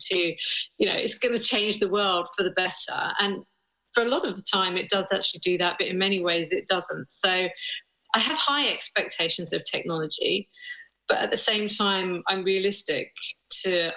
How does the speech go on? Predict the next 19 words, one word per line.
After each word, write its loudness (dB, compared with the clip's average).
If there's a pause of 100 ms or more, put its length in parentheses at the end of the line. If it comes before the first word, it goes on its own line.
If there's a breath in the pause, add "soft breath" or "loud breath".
understand 0 (960)
the 2
nature 2
of 0
how 0
we 0
use 0
technology. 0
And 0
in 0
many 2
ways, 0
it's, -2
it's 0
not 2 (100)
helpful -2 (480 loud breath)
for 2
us. -2
So, 4